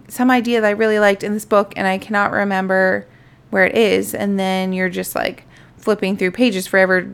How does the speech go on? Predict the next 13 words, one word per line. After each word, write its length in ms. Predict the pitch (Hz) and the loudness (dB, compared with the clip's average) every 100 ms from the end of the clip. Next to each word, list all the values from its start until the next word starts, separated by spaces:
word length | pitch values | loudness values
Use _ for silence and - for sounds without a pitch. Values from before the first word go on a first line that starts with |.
| 208 - - | -14 -16 -14
reading 460 | - 196 202 185 - | -6 -2 -2 -2 -2
every 300 | 196 196 185 | -2 0 -2
underlined 640 | 190 185 185 180 180 175 | -2 0 0 -2 -4 -4
thing, 320 | 196 185 180 | -4 -4 -4
trying 280 | 180 196 180 | -2 0 0
to 60 | 185 | 0
find 580 | 180 180 180 175 180 - - - - _ _ - | 0 0 0 -4 -8 -12 -20 -20 -20 _ _ -2
what 180 | 202 | 0
it 80 | 180 | 2
was. 480 | 175 113 - - - _ - - - - | 2 2 0 -8 -16 _ -20 -20 -18 -2
Not 320 | 214 220 214 | 4 6 6
very 220 | 233 220 | 4 2
practical 880 | 233 214 214 214 - 202 196 190 - | 2 0 0 -6 -2 0 2 0 -4